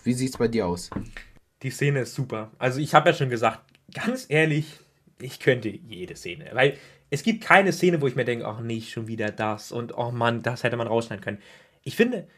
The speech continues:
Speaker 2: es, es, es gibt viele Filme, wo ich sag, "Okay, da ist ein bisschen zu viel". Da kommen wir vielleicht auch gerade im zweiten Teil nochmal drauf zu sprechen. In diesem Film gibt es nichts, wo ich sage, "Es ist zu viel, es,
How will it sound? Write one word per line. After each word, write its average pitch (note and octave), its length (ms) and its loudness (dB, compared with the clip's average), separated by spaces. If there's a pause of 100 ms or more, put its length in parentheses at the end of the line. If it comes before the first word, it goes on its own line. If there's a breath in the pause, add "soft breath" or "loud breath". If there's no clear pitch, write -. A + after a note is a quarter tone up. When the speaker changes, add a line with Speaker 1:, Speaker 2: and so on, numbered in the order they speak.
(160 soft breath)
Speaker 2:
es, - 120 -4
es, - 520 -10
es E3 140 -2
gibt F3 160 -2
viele A#3 200 6
Filme, G3 240 4
wo D#3 60 4
ich C#3+ 80 2
sag, D3+ 200 4
"Okay, D3 300 2
da D3 240 2
ist D3 80 -4
ein D3+ 60 0
bisschen C3 180 -4
zu B2+ 100 -4
viel". C#3+ 180 0
Da A#2 100 2
kommen C#3 200 4
wir B2+ 100 6
vielleicht A#2+ 180 2
auch A#2 80 2
gerade A#2+ 220 4
im A#2 100 -2
zweiten C#3+ 320 8
Teil C3+ 160 0
nochmal B2+ 280 -2 (100)
drauf B2+ 180 -2
zu - 80 -10
sprechen. C3 420 -2 (840 loud breath)
In C3 80 -2
diesem G3+ 160 4
Film D#3+ 280 2
gibt D#3+ 280 4
es A#2 160 -2
nichts, D#3 320 2
wo B2 40 0
ich A2+ 120 -4
sage, C3 220 0
"Es B2 120 -6
ist - 160 -6
zu B2 100 -8
viel, E3 560 0
es, A#2 220 -4